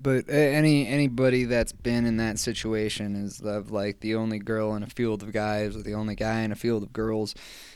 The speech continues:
It definitely, it's, uh, it's something that happens a lot in life that, I, I,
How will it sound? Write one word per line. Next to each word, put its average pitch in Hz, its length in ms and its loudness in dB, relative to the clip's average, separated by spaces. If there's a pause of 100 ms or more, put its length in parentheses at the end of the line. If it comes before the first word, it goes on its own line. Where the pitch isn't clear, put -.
(160)
It 110 100 -4
definitely, 117 680 2 (600)
it's, 123 320 -2
uh, 123 380 4 (520)
it's 139 160 4
something 170 580 8
that 135 180 6
happens 127 360 6
a 110 60 4
lot 110 320 8 (160)
in 107 640 4
life 107 560 2 (340)
that, 110 380 4 (200)
I, 101 180 -4 (280)
I, 78 160 -6